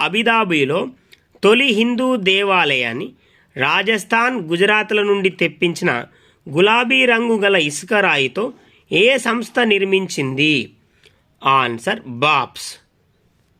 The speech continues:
నెక్స్ట్ క్వశ్చన్, ఇటీవల కాజీ నేమ్ సిట్రన్ లెమన్ని రాష్ట్ర ఫలంగా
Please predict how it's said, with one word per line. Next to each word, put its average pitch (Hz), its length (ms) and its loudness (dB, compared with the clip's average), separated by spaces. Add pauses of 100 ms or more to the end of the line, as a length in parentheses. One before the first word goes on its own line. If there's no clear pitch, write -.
(1080)
నెక్స్ట్ 175 480 -2
క్వశ్చన్, 170 380 -4 (400)
ఇటీవల 180 580 2 (960)
కాజీ 220 540 0
నేమ్ 233 380 2 (640)
సిట్రన్ 269 600 -2
లెమన్ని 196 960 -2 (1160)
రాష్ట్ర 175 580 0
ఫలంగా 185 540 -2